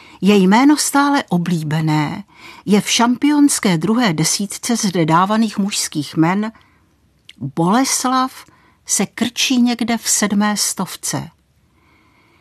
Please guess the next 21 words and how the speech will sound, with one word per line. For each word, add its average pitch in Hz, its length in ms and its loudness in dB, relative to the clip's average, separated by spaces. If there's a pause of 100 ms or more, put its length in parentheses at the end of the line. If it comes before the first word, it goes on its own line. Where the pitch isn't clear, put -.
(220)
Kdyby 202 360 2
tenkrát 262 640 2
byl 202 260 0
dal 180 220 2
Václav 196 720 -2
úkladně 226 500 -2
zavraždit 196 560 -2
Boleslava, 175 800 -4 (920)
kdo 254 260 2
ví, 208 340 -2 (680)
zda 247 260 2
by 254 140 -2
to 233 120 -2
nebylo 208 340 0
právě 165 440 -2
naopak. 131 480 -6 (1600)
Říkává 175 560 2
se, 156 360 -2 (920)
pošpinil 160 680 0
své 147 320 -4
jméno, 151 500 -4